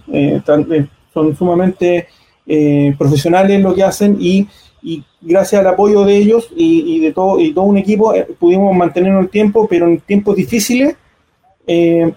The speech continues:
nosotros nos quedamos con la sensación de que esto lo tenemos que afirmar, porque volver a un ritmo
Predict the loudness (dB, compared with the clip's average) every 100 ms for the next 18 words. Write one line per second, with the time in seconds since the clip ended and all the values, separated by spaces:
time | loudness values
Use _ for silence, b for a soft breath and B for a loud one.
0 | _ _ _ _ _ _ _ _ _ -2
1 | 0 0 -2 0 0 0 0 0 0 0
2 | -2 -2 -4 -4 0 0 2 0 -2 0
3 | 0 0 0 -2 -4 0 0 0 -4 _
4 | _ _ _ _ _ _ -6 -6 -4 -4
5 | -2 -4 -8 -8 -2 -2 0 0 2 0
6 | 0 2 2 2 -2